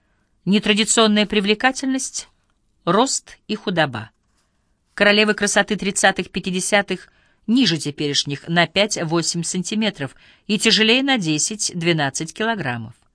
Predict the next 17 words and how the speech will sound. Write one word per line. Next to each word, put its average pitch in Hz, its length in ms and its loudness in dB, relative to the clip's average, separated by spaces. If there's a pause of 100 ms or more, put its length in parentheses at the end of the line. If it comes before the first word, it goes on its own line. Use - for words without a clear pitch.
(400)
А 202 120 4
лицо 226 280 0
можно 370 280 -2
нарисовать, 180 920 -2
тело 226 340 -2
вылепить. 123 640 -10 (640)
Как 208 200 0
говорила 208 540 2 (200)
с - 200 0
обидой 196 360 4
одна 190 240 2
знакомая, 185 560 2
глядя 165 320 2
в 160 60 -10
телевизор 165 580 0 (240)
на 160 120 -2
Плесецкую: 156 760 -2